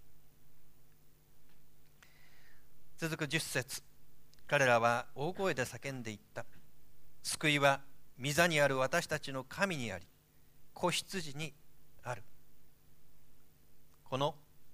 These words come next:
子羊とは、言うまでもなく、キリストです。救いが御座におられる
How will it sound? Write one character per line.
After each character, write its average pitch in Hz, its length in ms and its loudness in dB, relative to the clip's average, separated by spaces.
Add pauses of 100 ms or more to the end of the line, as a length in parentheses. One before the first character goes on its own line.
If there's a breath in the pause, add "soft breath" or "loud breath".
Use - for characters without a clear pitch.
(580)
子 143 140 4
羊 117 340 -6
と 113 120 -4
は、 123 220 0 (960 loud breath)
言 110 100 -4
う - 20 -4
ま 101 100 -2
で 90 80 -6
も 87 100 -8
な 120 120 -2
く、 87 220 -10 (840)
キ 107 160 -8
リ 120 100 -4
ス - 100 -4
ト 120 100 -6
で 107 100 -6
す。 - 160 -8 (1700)
救 - 320 4
い 147 80 8
が 131 260 6 (1040)
御 143 80 2
座 170 140 12
に 160 120 8
お 147 100 8
ら 165 120 12
れ 175 100 8
る 123 200 0